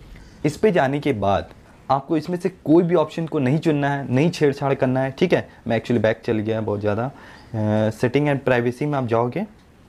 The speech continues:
यहाँ से आपको एक सेटिंग दिख जाएगा। ठीक, यहाँ पर आप क्लिक करोगे। अब देखो, यहाँ पर आपका काफ़ी ज़्यादा ऑप्शंस आ रहे हैं, पेमेंट आ रहे हैं, सारा कुछ आ रहा है, सिक्योरिटी, लॉगिन, सारा कुछ। लेकिन इसमें से आपको किसी में भी नहीं जाना है,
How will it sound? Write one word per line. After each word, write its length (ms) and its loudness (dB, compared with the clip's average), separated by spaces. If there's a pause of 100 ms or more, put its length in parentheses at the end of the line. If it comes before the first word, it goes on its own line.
(1120)
यहाँ 200 4
से 100 -2
आपको 240 2
एक 180 2
सेटिंग 340 -2
दिख 160 -4
जाएगा। 240 -2
ठीक, 200 -4 (200)
यहाँ 180 2
पर 140 2
आप 180 -2
क्लिक 240 0
करोगे। 360 0 (260)
अब 100 0
देखो, 260 -2
यहाँ 300 -4
पर 300 -4
आपका 280 -4
काफ़ी 360 -2
ज़्यादा 220 0
ऑप्शंस 560 -2
आ 120 2
रहे 140 -2
हैं, 120 -8 (340)
पेमेंट 320 0
आ 80 2
रहे 120 -2
हैं, 80 -4
सारा 240 2
कुछ 240 -6
आ 100 -2
रहा 80 -4
है, 60 -4
सिक्योरिटी, 540 -2
लॉगिन, 340 0
सारा 240 2
कुछ। 200 -10 (420)
लेकिन 280 0 (100)
इसमें 320 0
से 100 0 (180)
आपको 400 2 (440)
किसी 200 0
में 140 2
भी 80 2
नहीं 160 2
जाना 240 2
है, 60 -2